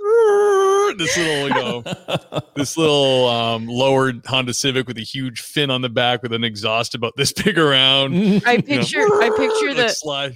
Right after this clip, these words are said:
Speaker 1: slides into the
Speaker 3: I
Speaker 1: parking lot.
Speaker 3: the sixteen-year-old kid that works at Little Nero's from, uh, Home Alone. <laughs>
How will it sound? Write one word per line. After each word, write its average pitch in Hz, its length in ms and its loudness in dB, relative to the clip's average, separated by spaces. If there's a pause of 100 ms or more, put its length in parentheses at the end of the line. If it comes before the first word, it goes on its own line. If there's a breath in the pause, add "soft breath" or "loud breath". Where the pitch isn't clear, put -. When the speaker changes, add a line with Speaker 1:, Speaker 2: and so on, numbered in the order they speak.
Speaker 1:
slides 135 420 -8
into 127 140 -10
the 117 60 0
Speaker 3:
I - 40 0
Speaker 1:
parking 127 320 -8
lot. 123 300 -6 (540)
Speaker 3:
the 254 180 -4
sixteen-year-old 226 720 0
kid 208 200 2
that 208 100 4
works 190 240 2
at 196 80 2
Little 190 240 2
Nero's 196 480 2
from, 175 340 0
uh, 165 420 -2
Home 226 220 4
Alone. 220 400 6
<laughs> 508 60 8